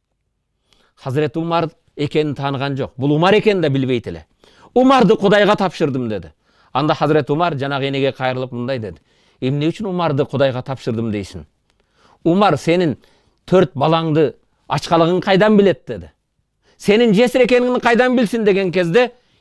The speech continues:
экинчи канжарды Хазірет Умардын жүрөгүнө сайды. Эл башкарам деп элдин жоопкерчилигин аса, халифа болуп туруп, кол астындагы жетим жесирлерди билбесе,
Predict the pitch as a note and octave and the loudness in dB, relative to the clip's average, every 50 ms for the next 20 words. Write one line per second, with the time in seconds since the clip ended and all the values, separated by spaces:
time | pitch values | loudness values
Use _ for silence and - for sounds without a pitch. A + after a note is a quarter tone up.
0 | _ _ D3+ F3+ E3+ - G3 G3+ G3+ E3 A3 A3 - - G3+ F#3 F3 E3 F3 E3 | _ _ -4 -4 -2 -2 -4 -4 -4 -2 -2 -4 -2 -2 -4 -4 0 0 0 0
1 | D#3 D3 F#3 F#3+ - _ _ _ _ _ - D3 C#3 D#3+ E3 D3 - E3 D#3+ D#3 | 0 -2 -4 -6 -8 _ _ _ _ _ -8 -4 -2 -2 -2 -2 -4 -6 -6 -4
2 | D#3+ D#3 C#3+ C#3+ D3+ C3+ D3 D3 D3+ C3+ C3+ C3+ C#3 - - C3 A#2 G2+ E2+ D2 | -4 -4 -4 -4 -6 -6 -4 -4 -4 -4 -4 -8 -10 -6 -6 -6 -6 -6 -10 -16
3 | _ _ _ _ _ _ _ _ _ _ _ _ _ _ _ _ _ _ _ _ | _ _ _ _ _ _ _ _ _ _ _ _ _ _ _ _ _ _ _ _
4 | - E3 F#3+ G3 D#3+ C#3+ F3+ F#3+ - - - F3+ F3+ F#3+ F3+ F3 F3 F3+ G#3+ F#3 | 0 0 2 2 2 0 -2 -2 -4 -6 -4 -2 -2 0 -2 0 2 2 0 0
5 | - _ _ _ _ _ _ _ - F#3+ G3+ G3+ F3 F#3 A3 G3+ E3 D3 F#3+ G3+ | -2 _ _ _ _ _ _ _ 2 4 4 4 2 2 0 0 0 2 2 4
6 | G#3+ G#3+ G3 - - - G#3 G3 - - G#3 G3+ G#3 G#3 G#3 - - A3+ F#3 D3+ | 4 4 2 0 -2 0 0 0 0 -4 -8 -6 -4 -4 -2 0 0 0 0 0
7 | - _ _ _ _ _ - - G#3+ G#3+ A3 A#3 A3+ - B3 A#3+ G#3 G#3+ A#3 A3+ | -4 _ _ _ _ _ -6 -2 0 0 2 2 2 2 2 2 4 4 4 4
8 | A3+ F3+ - C4 C4 C#4 G3+ - _ _ _ _ _ - - A#3 A3+ A3+ G3+ - | 2 0 2 2 2 2 0 -2 _ _ _ _ _ -2 0 2 2 2 0 0
9 | - A3+ A3+ G3+ A3+ G#3+ A3+ F#3+ C#3+ C#3 G#3 G#3+ - B3 A#3+ A3 F3 G3+ G3+ - | -2 -6 -2 0 0 0 0 0 0 2 0 0 0 -2 -2 0 0 0 0 0
10 | - A3 G#3+ G#3+ G#3+ G3+ F3 F#3 F3+ G3+ G#3 G3+ G#3+ G#3+ - B3 B3 A#3+ G3 | -2 -2 0 0 0 0 0 -2 -2 -2 -2 0 0 0 2 2 2 2 2